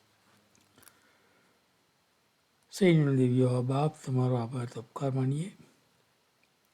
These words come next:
કે આ સમય આગળ આ તક તમે અમને આપી કે અમે તમારા પવિત્ર વચનોનું વાંચન તમારા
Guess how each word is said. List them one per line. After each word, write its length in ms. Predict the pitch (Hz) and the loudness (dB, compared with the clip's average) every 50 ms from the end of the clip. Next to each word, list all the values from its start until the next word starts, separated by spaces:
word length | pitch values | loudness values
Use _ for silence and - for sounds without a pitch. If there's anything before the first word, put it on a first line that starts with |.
| _ _ _ _ _ _ _ _ _ _ _ _ _ - | _ _ _ _ _ _ _ _ _ _ _ _ _ -2
કે 80 | 175 156 | 2 4
આ 20 | |
સમય 500 | 147 - 170 165 165 165 165 160 156 151 | 4 4 4 4 4 4 4 4 4 2
આગળ 360 | 147 139 147 147 147 143 147 | 2 2 2 2 2 2 2
આ 80 | 143 139 | 0 -2
તક 340 | 135 - 147 143 143 - - | -2 -6 -8 -8 -8 -8 -6
તમે 160 | 143 139 135 | -4 -2 -2
અમને 240 | 135 131 135 135 135 | -2 -2 -2 -2 -4
આપી 260 | 131 131 - 156 151 | -4 -4 -4 -6 -4
કે 120 | 151 - | -2 -2
અમે 140 | 135 131 131 | -2 0 -2
તમારા 380 | 127 - 131 123 123 127 131 127 | -2 -4 -6 -6 -4 -4 -4 -4
પવિત્ર 440 | 127 - 156 156 160 156 - 170 | -6 -8 -4 -4 -4 -4 0 0
વચનોનું 640 | 165 151 143 135 139 - 139 131 131 131 127 127 123 | 2 2 2 0 -4 -6 -6 -6 -4 -4 -4 -4 -6
વાંચન 380 | 120 120 120 120 123 - - 139 | -6 -8 -8 -8 -10 -12 -16 -18
તમારા 640 | - - 135 127 131 131 127 123 120 123 - - | -14 -12 -10 -8 -8 -8 -8 -8 -10 -10 -14 -20